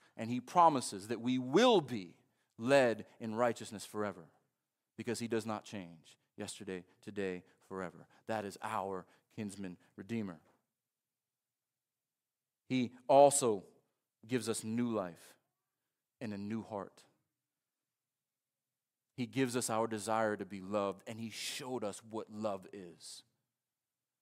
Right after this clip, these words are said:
Because there is no greater love than a man lay down his life for his friends. There is no greater love that while we were yet sinners, Christ died for us.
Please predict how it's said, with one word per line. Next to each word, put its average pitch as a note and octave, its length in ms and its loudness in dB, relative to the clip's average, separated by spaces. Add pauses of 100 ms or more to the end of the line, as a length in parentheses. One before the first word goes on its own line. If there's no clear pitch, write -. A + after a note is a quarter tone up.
(140)
Because A2 220 -8
there A2+ 140 -2
is G#2 100 -6
no C3 240 4
greater G#2+ 300 -2
love G2 400 -2
than F#2 100 -10
a F#2 40 -10
man G#2 360 -6
lay G2+ 160 -6
down G2 220 -6
his F#2 160 -12
life G2 220 -6
for F#2+ 180 -10
his E2+ 100 -12
friends. F#2 380 -10
There G#2 100 -6
is F2+ 100 -10
no A#2+ 280 0
greater G#2+ 340 -4
love F#2+ 440 -6 (1080)
that A2 140 -8
while A2+ 280 2
we A2 200 -4
were G2+ 120 -4
yet G2 300 -6
sinners, F2+ 540 -8 (200)
Christ G2+ 440 -10
died F#2 280 -8
for F2+ 200 -12
us. - 380 -16